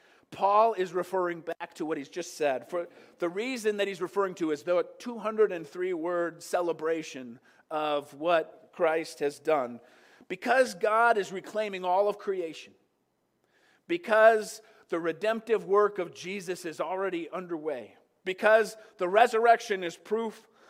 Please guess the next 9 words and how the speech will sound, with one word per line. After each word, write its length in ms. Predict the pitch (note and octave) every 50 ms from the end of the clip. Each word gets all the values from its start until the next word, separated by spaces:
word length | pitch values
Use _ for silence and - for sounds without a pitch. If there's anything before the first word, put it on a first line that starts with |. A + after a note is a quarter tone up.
| _ _ _ _ _ -
uh, 140 | D3 D#3+ D#3
that 140 | D3 E3+ F3
he 160 | G#3+ A#3+ A3+
is 140 | G3 F3 -
king 500 | - - B3+ A#3+ B3 B3 A#3 A#3 A3+ A3
and 100 | F#3 F3+
has 220 | F#3 F#3 F3+ F3 F3
power 520 | - - G#3 G#3 A3 A#3+ A#3 A#3 A3 G3+
over 380 | G3+ F#3+ F#3+ F#3 F#3 E3+ E3+